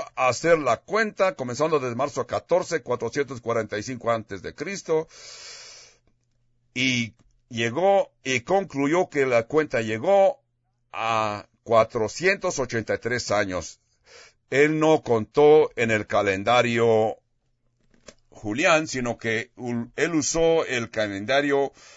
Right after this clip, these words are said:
babilonio, que contaban trescientos sesenta días en lugar de trescientos sesenta y cinco, que es lo que nosotros usamos en nuestros días. Lo que hizo este Zorobabel Anderson, calculó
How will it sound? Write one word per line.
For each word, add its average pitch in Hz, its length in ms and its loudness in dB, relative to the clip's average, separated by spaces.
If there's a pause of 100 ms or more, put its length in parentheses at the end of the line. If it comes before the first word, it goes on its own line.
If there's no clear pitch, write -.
babilonio, 143 1080 0 (380)
que 117 180 -4
contaban 165 880 2 (240)
trescientos 170 920 -4
sesenta 117 800 -2
días 170 400 -2
en 113 160 -8
lugar 117 240 -4
de 123 100 -4
trescientos 113 480 -8
sesenta 101 460 -10
y 87 40 -14
cinco, 131 400 -8
que 123 100 -8
es 120 40 -4
lo 110 100 -4
que 104 140 -8
nosotros 104 320 -10
usamos 101 400 -8
en 87 80 -12
nuestros 87 380 -14
días. 123 420 -6 (380)
Lo 127 240 -2
que 156 100 0
hizo 208 300 2
este 180 280 -2
Zorobabel 139 540 -2
Anderson, 120 560 -4
calculó 107 840 0